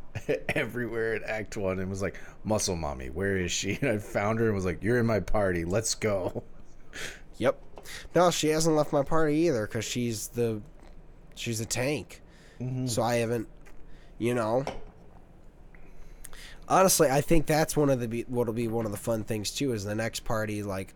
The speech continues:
Speaker 2: I'll, I'll, honestly, I will probably make her my love interest, because I think I'm gonna, since I'm gonna go, uh, more tanky, I'm gonna go, like,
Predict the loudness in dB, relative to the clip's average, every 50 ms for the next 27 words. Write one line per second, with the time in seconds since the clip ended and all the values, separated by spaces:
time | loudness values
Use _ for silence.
0 | -6 -2 2 2 4 4 4 2 0 -2 -6 -4 2 6 6 6 6 4 -4 -10
1 | -2 2 4 6 6 6 6 6 6 6 6 6 6 6 6 6 8 6 6 6
2 | 6 2 0 0 0 -2 -2 -4 -2 -2 0 0 0 -2 0 0 0 0 0 0
3 | 0 0 0 0 0 0 0 -2 -6 -10 -12 -16 -18 -20 -20 -20 -20 -20 -20 -20
4 | -14 -10 -8 -4 0 2 2 2 2 2 0 0 -2 0 0 0 0 2 2 2
5 | 0 0 -2 -2 -4 -2 -2 -2 -2 -2 -2 0 -2 -2 -2 2 2 4 4 4
6 | 4 2 2 0 -2 -4 -6 -8 -12 -16 -20 -20 -20 -20 -20 -20 -20 -20 -20 -20
7 | -20 -14 -8 -6 -4 -2 -2 -2 -2 -4 -4 -6 -6 -6 -8 -8 -8 -10 -10 -12
8 | -14 -18 -16 -10 -6 -2 0 0 0 0 -2 -4 -4 -4 -4 -4 -2 -2 -2 -2
9 | -2 -2 -4 -2 -2 -2 0 0 0 -2 -2 -2 -4 -4 -4